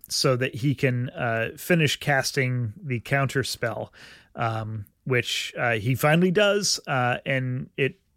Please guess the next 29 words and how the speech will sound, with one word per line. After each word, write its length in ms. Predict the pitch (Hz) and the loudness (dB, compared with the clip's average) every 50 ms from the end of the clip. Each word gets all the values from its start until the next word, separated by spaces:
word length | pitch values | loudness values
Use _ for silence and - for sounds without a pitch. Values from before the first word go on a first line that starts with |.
| _ _ | _ _
brings, 460 | 147 117 143 160 175 170 139 117 135 - _ | 0 4 4 6 6 6 4 2 -2 -6 _
uh, 220 | 160 135 123 120 | 0 2 2 2
both 320 | 110 110 151 156 143 - 139 | 2 4 4 4 4 2 2
Ymir 420 | 135 139 139 151 165 165 160 160 | 2 2 4 6 6 8 6 6
and 260 | 160 156 147 131 123 | 4 2 0 0 0
Surtur 440 | - - 165 151 139 - 147 135 127 | 2 2 2 2 2 2 2 0 2
together 440 | - 135 127 123 139 135 131 135 139 | 0 0 2 2 2 2 4 2 0
in 140 | 147 143 131 | 0 -2 -4
the 80 | 123 | -4
same 260 | - - 147 131 127 | -4 -2 -2 -2 -2
place. 460 | 117 - 151 143 143 139 127 - - - - - - - - - - - - | -2 0 2 2 2 2 2 0 -4 -6 -8 -14 -18 -18 -18 -20 -20 -12 -2
Um, 600 | - 131 123 120 120 117 117 120 117 117 110 104 - _ _ _ _ | 2 4 4 6 4 2 2 0 -2 -4 -6 -8 -10 _ _ _ _
and, 580 | 139 131 127 123 123 123 120 120 117 113 104 - - - - - - _ | 0 2 2 2 2 2 2 0 0 -2 -4 -4 -4 -4 -6 -8 -6 _
uh, 380 | 139 123 120 117 117 117 117 - - - | 0 0 0 0 0 -2 -4 -4 -6 -4
they 240 | 147 131 131 127 | -2 2 4 4
are 140 | 123 123 120 | 4 4 2
just 260 | 113 127 - - - | 0 -2 -4 -4 -2
so 600 | - - - - 160 147 143 147 143 139 131 123 - _ | -2 -2 0 2 4 4 6 6 6 4 2 0 -4 _
ready 380 | - 151 139 139 143 143 139 131 | -4 2 4 4 6 6 4 2
to 100 | 127 - | 0 -2
fight 420 | - - 143 131 123 135 - - - - - - - _ | -2 -2 0 0 0 0 -2 -6 -14 -20 -20 -20 -8 _
that 120 | - 127 - | -4 -2 0
they 140 | 139 131 117 | 0 0 0
just 220 | 127 120 - - | 0 -4 -2 0
fight 200 | - 151 139 139 | 2 4 4 4
each 220 | 139 131 - - | 4 2 2 2
other. 340 | 139 135 127 131 131 123 - - - - - - _ _ - | 2 4 4 4 2 2 0 -4 -12 -20 -20 -20 _ _ -2
Um, 500 | 139 123 120 117 117 117 117 117 107 98 - _ _ _ | 0 0 2 2 0 -2 -4 -6 -8 -10 -12 _ _ _
and 460 | 139 131 127 123 117 117 113 107 - | 0 2 2 2 0 0 -4 -6 -8